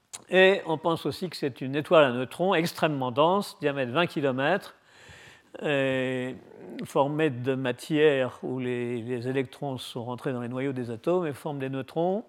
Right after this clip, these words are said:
euh, <clears throat> matière qui n'existe pas sur Terre.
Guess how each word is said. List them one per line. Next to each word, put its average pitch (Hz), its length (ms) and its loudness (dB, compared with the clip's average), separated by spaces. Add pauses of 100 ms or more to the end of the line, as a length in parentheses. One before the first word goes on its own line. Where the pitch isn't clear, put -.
(1000)
euh, 131 420 -2 (180)
<clears throat> - 180 -20
matière 165 720 6
qui 165 100 -6
n'existe 139 400 -4
pas 143 140 -2
sur 117 240 -10
Terre. 180 280 6